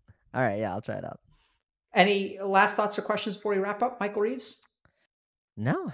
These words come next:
Speaker 1: I think it was pretty, it was fun, productive. I enjoyed
Speaker 2: Cool.
Speaker 1: talking. Thank you for the, appreciate it,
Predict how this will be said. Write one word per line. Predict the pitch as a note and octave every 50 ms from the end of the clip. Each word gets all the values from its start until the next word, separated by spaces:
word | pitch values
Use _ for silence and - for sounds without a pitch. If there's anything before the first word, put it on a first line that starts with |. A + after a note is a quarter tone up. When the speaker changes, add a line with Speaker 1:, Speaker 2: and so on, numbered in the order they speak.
| A#2
Speaker 1:
I | A2 A2
think | - C3+ C3+ - C#3
it | C#3
was | C#3 C#3+ C#3+ C#3+ C3+ C3 B2 -
pretty, | _ - B2+ B2+ C3 B2+ B2+ B2+ C3 A#2 - _ _ _ _ _ -
it | - D#3+
was | - - _ -
fun, | A2 A2 D#3 F3+ F#3 - -
productive. | - G#2 A2 A2+ - _ - C#3+ D3 D3+ _ _ _ -
I | -
enjoyed | A2+ A2 A#2+ A#2+ -
Speaker 2:
Cool. | D#3+ G#3+ B3
Speaker 1:
talking. | - - C3+ - - - _ -
Thank | A#2 - -
you | G2+ -
for | - G2+
the, | G2 G2+ G2 G2 G2+ G2+ - _ _ _ _ _
appreciate | - A#2+ - - F2+ F2+ F#2
it, | G2+ -